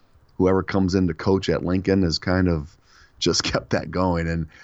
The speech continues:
but the belief is that it can even the playing field between the very quick,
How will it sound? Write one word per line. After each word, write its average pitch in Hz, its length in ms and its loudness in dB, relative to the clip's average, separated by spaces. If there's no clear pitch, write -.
but 85 100 0
the 107 80 0
belief 151 380 4
is 110 320 0
that 104 160 -4
it 95 80 -16
can 95 180 -10
even 131 360 0
the 139 80 0
playing 110 440 0
field 107 380 0
between 101 340 -2
the 101 80 0
very 107 380 2
quick, - 600 -2